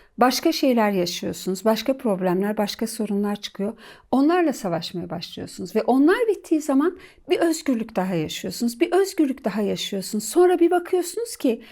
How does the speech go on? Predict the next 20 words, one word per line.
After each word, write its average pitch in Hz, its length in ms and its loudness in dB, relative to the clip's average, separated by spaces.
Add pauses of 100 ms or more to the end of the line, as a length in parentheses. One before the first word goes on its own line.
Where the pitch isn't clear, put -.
(300)
o 214 120 -2
başlangıç 311 720 4
noktasındaki, 196 1000 0
ben 302 160 6
kendim 320 380 4
için 311 220 0
söyleyeyim, 202 460 -2 (300)
başlangıç 269 800 2
noktasındaki 208 880 -2
Gülhan'la 254 800 4 (480)
bugünkü 294 600 4
Gülhan 233 560 2
arasında 202 640 0 (340)
şöyle 240 460 4
bir 175 120 0
fark 165 380 -6
var. - 380 -12 (720)
O 302 80 8
zaman 311 360 6
diplerdeydim. 254 880 2